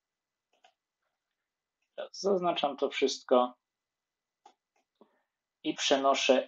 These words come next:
jeden do jednego, nie do żadnego folderka B M W, nie gdzieś w jakieś inne katalogi, tylko jeden do jednego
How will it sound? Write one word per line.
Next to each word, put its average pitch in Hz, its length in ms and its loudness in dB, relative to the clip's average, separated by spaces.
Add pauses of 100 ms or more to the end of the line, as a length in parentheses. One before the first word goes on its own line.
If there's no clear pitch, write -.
jeden 143 440 6
do 135 80 8
jednego, 127 460 4
nie 156 140 0
do 175 120 8
żadnego 123 380 6
folderka 110 540 4
B 107 120 2
M 107 220 -2
W, - 100 -12 (160)
nie 160 240 -4
gdzieś 131 520 4 (380)
w - 20 -16
jakieś - 320 -4
inne 113 240 -4
katalogi, 110 520 -2
tylko 113 280 -2
jeden 131 360 4
do 117 80 0
jednego 113 680 0